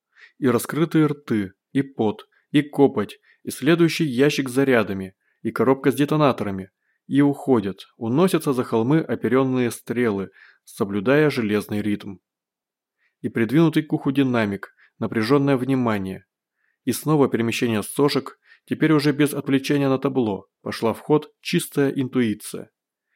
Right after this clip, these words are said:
И ещё ящик с зарядами, а затем быстрые, мгновенные сборы. А ящики,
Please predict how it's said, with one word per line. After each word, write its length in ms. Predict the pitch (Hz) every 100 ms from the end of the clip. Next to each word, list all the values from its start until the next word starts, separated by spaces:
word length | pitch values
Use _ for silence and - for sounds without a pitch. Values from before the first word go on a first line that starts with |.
| _
И 100 | 117
ещё 300 | 110 98 170
ящик 400 | 147 131 135 120
с 40 | 110
зарядами, 540 | 117 110 101 95 92 _ _ _ _
а 100 | -
затем 380 | 113 113 104 95
быстрые, 540 | 143 147 110 104 95 -
мгновенные 540 | 110 123 156 147 143
сборы. 460 | 120 107 104 101 - _ _ _ _ _ _
А 100 | 113
ящики, 600 | 107 151 170 - - 98